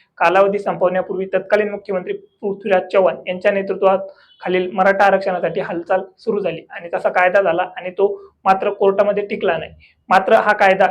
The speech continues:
इतका तकलादू आणि तोही अंतिम काळात का घेतला गेला, याचे उत्तर शरद पवारांनी कधीच ठामपणे दिलं नाही. अलीकडच्या काळात म्हणजे दोन हजार एकोणावीसला महाविकास आघाडी सरकार स्थापन झाल्यानंतर शरद पवारांनी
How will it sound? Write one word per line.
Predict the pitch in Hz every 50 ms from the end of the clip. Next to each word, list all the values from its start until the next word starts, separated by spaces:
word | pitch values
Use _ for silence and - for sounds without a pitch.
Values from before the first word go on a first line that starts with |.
| -
इतका | - 190 - - -
तकलादू | 220 - 214 - 214 202 196 196 202
आणि | 190 190 190 180 180 180 170 170 - -
तोही | - 202 208 208
अंतिम | - - - - - - 226 208
काळात | 196 214 196 190 185 185 - -
का | 208 214
घेतला | 214 190 170 - 185 180
गेला, | 185 190 180 180 180 - - _ _ _ -
याचे | 190 185 -
उत्तर | 196 196 196 - 208 196
शरद | 196 - 196 185 190
पवारांनी | 190 - 190 185 185 185 180 180 190 190 -
कधीच | 208 190 214 214 208 -
ठामपणे | _ - 190 185 185 - 180 180 196
दिलं | 190 202 202 190 180
नाही. | - - - _ _ _ _ _ _ -
अलीकडच्या | 180 196 214 220 220 214 214 214
काळात | 220 208 202 202 202 202
म्हणजे | 190 185 180 175
दोन | 175 - 196 196 202
हजार | 196 190 185
एकोणावीसला | - - 190 190 196 190 185 170 - - - _ _ _ _ -
महाविकास | 185 185 196 196 196 214 208 -
आघाडी | 214 196 190 185 185 190
सरकार | - - 190 - - 196 185 - - - _ _ _
स्थापन | _ _ - 202 202 220 226 226
झाल्यानंतर | 214 190 190 175 175 170 170 175 185 185
शरद | - - 208 202 214
पवारांनी | 208 208 208 190 196 190 190 190 185 185 185 196